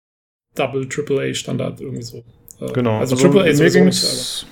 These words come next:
Speaker 1: aber
Speaker 2: mir ging's genauso wie dir. Ich fand's auch, äh, optisch ziemlich, äh, cool. Also einfach von dem, ja, also vom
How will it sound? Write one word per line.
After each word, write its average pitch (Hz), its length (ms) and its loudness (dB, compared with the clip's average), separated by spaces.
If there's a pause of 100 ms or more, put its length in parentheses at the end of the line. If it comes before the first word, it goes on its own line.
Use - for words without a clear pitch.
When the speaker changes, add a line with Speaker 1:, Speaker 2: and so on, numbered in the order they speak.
(160)
Speaker 1:
aber 147 80 0
Speaker 2:
mir 147 60 2
ging's 151 160 0
genauso 147 280 4
wie 120 60 2
dir. 127 160 4
Ich 113 100 -4
fand's 139 220 0
auch, 135 240 2
äh, 131 100 2
optisch 180 500 0
ziemlich, 175 440 0
äh, 135 400 2
cool. 180 240 4
Also 135 180 2
einfach 127 240 2
von 131 280 2
dem, 113 560 2 (340)
ja, 123 120 0
also 117 160 0
vom 113 240 0